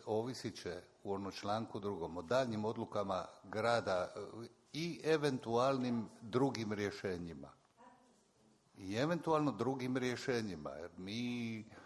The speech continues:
možemo zaključiti da ćemo tražiti još i dik-, je tako, kolega Vučetić? Eto, samo ta primjedba.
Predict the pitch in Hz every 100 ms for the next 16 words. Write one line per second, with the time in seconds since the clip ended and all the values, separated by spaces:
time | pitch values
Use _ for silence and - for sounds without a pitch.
0 | - - _ 98 110 135 120 104 98 95
1 | 117 135 139 139 120 - 113 110 120 139
2 | 123 - 160 - 95 90 - 85 - 98
3 | 98 135 127 117 104 101 95 90 92 95
4 | 92 - - - - 113 120 - - -
5 | - 131 139 131 123 107 101 90 90 78
6 | 71